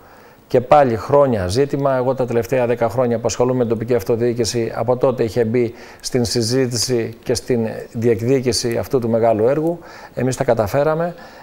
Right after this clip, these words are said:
Ε, τελειώνουν τώρα οι σχετικές μελέτες για την κατασκευή λιμνοδεξαμενής στην περιοχή του Τρικόρφου, εξήντα πέντε χιλιάδων κυβικών. Μέσα στα τρία χρόνια θέλω να πω ότι έχουμε φέρει αποτελέσματα.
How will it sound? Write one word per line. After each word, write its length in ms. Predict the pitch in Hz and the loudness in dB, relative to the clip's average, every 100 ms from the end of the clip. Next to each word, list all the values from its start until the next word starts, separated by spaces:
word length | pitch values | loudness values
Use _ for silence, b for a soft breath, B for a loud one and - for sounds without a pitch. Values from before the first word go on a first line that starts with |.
| - | -4
Ε, 140 | 117 | -2
τελειώνουν 540 | 110 127 123 139 135 123 | 0 2 4 4 2 2
τώρα 280 | 131 120 113 | 2 4 2
οι 40 | |
σχετικές 500 | 107 117 117 131 120 | 0 -2 -2 -2 0
μελέτες 440 | 120 123 120 120 | 2 2 2 2
για 120 | 113 110 | 0 0
την 100 | 117 | 0
κατασκευή 480 | 113 107 123 120 | 0 0 -2 0
λιμνοδεξαμενής 760 | 123 117 120 113 - 113 120 127 | 0 0 0 -2 0 0 0 -2
στην 120 | 120 | 0
περιοχή 340 | 117 113 101 127 | 0 2 0 -2
του 140 | 123 | -2
Τρικόρφου, 440 | 110 104 127 117 120 | -4 0 2 2 -4
εξήντα 240 | - 113 | -2 -2
πέντε 220 | 127 120 | 0 -2
χιλιάδων 360 | 98 117 113 107 | -2 -2 -2 -2
κυβικών. 480 | 107 98 135 156 156 B B | -4 -4 -2 -2 -4 B B
Μέσα 140 | 131 | -2
στα 200 | 123 131 | 2 0
τρία 260 | 127 123 107 | 2 2 2
χρόνια 520 | 120 117 113 117 123 B B | 2 2 4 0 -2 B B
θέλω 220 | - 131 131 | -4 0 2
να 120 | 127 | 2
πω 80 | 135 | 0
ότι 500 | 127 127 120 117 - | 0 0 0 -2 -2
έχουμε 480 | 139 123 143 135 123 | -2 0 0 0 2
φέρει 240 | - 139 | 2 2
αποτελέσματα. 800 | 131 123 123 131 117 107 101 | 4 4 4 4 2 0 -2